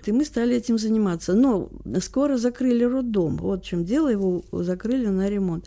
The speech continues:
А к этому времени я уже начала проводить курсы для врачей, для психологов, уже у меня ученики появились. Вот конференции мы начали проводить. Первая конференция, это маленький такой сборничек, там врачи, и,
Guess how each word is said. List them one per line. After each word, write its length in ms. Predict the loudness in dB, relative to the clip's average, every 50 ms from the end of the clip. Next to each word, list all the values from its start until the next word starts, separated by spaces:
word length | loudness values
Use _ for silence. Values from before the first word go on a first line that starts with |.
| -8
А 120 | -6 -4 0
к 80 | 2
этому 300 | 2 2 4 4 4 6
времени 420 | 4 4 4 6 6 8 8 6 6
я 140 | 4 4 2
уже 180 | 0 0 2
начала 600 | 2 2 2 0 -2 -2 -2 0 0 0 0 -2
проводить 580 | -2 -2 0 0 2 2 2 2 0 -2 -4 -4
курсы 360 | -4 -2 -2 -2 -2 -4 -6
для 140 | -4 -4 -4
врачей, 520 | -4 -6 -6 -8 -4 -2 -2 0 0 -2
для 140 | -2 -4 -6
психологов, 680 | -6 -6 -8 -8 -4 -4 -2 -2 -2 -4 -6 -8 -6 -6
уже 180 | -6 -4 -2
у 40 | -2
меня 200 | 0 0 0 -2
ученики 640 | -2 -4 -6 -6 -4 -2 -2 -2 -2 -2 -2 -2 -2
появились. 640 | -2 -4 -4 -4 -2 -2 -2 -2 -2 -4 -4 -6 -4
Вот 140 | -6 -6 -2
конференции 880 | 0 0 0 4 4 4 6 6 6 6 8 8 6 4 4 2 2 4
мы 140 | 4 4 4
начали 400 | 4 2 2 2 0 0 0 0
проводить. 480 | 0 0 0 2 2 2 0 -2 2
Первая 220 | 4 4 6 6 4 4
конференция, 760 | 4 4 2 4 4 4 4 4 4 2 2 2 2 2 2
это 140 | 0 2 4
маленький 760 | 4 4 4 4 4 4 4 6 4 4 4 2 2 0 -2
такой 260 | -2 -2 -2 -2 -2
сборничек, 600 | 0 0 0 0 2 2 2 0 0 -2 -8 -6
там 200 | -2 0 0 0
врачи, 540 | 2 0 -2 -2 0 4 4 6 4 4 2 0
и, 340 | 2 4 4 6 4 4